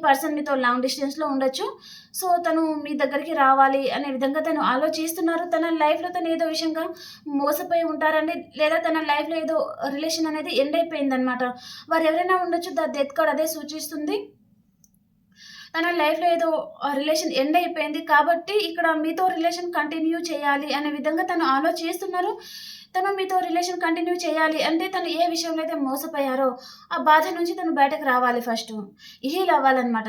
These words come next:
తను హీల్ అయిన తర్వాత మీతో రీయూనియన్ అనేది జరుగుతుంది. And ఇక్కడ ఈ పర్సన్ ఏదో థర్డ్ పర్సన్ పరంగానే తను మోసపోయినట్టుగా చూపిస్తుంది.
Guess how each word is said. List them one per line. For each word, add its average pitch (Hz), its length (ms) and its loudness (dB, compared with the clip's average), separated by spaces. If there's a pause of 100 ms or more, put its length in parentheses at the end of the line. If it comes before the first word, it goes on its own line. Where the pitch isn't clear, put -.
(120)
తను 220 120 -6 (380)
హీల్ 330 220 -2
అయిన 320 260 2
తర్వాత 285 240 -2 (140)
మీతో 311 200 -2 (140)
రీయూనియన్ 277 520 -4 (100)
అనేది 262 380 -2
జరుగుతుంది. 277 480 0 (500)
And 330 160 0
ఇక్కడ 349 160 -6
ఈ 370 100 -4 (100)
పర్సన్ 311 360 6
ఏదో 381 120 0 (360)
థర్డ్ 320 260 0
పర్సన్ 339 280 0
పరంగానే 320 420 -2
తను 311 120 0 (100)
మోసపోయినట్టుగా 302 680 -4
చూపిస్తుంది. 311 520 -6